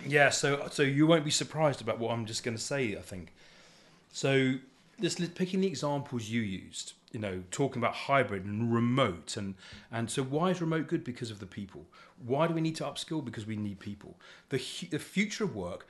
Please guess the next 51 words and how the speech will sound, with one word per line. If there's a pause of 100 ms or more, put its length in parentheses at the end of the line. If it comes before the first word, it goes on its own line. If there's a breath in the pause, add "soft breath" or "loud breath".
will
be
deeply,
deeply
human. (400 soft breath)
Yes,
it's
gonna
be
tech-enabled, (220 loud breath)
but
it's
about
the
human
being
still. (400 loud breath)
And
I
think
there's
a
slight
danger (420 loud breath)
that
we,
we
believe
that
the
future's
gonna
be
about
technology, (300 loud breath)
but
actually
it's
all
about
technology
in
the
service
of
people,
in
the
service
of
customers,